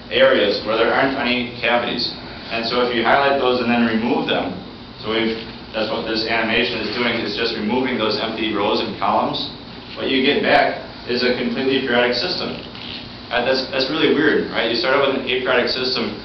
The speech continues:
and simply by removing these occasional rows and columns, you get back something periodic. <laughs> So,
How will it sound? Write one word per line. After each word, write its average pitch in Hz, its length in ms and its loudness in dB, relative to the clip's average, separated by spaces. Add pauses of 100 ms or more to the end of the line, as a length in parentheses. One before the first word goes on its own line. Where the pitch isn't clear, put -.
(320)
and 120 160 -2
simply 135 300 -2
by 127 180 6
removing 123 720 2
these 120 400 0 (240)
occasional 123 500 0
rows 120 220 4
and 117 160 -2
columns, 123 480 2 (320)
you 120 80 -6
get 123 100 -2
back 120 200 2
something 117 420 -2 (240)
periodic. 120 560 4 (640)
<laughs> - 220 -6 (340)
So, - 240 4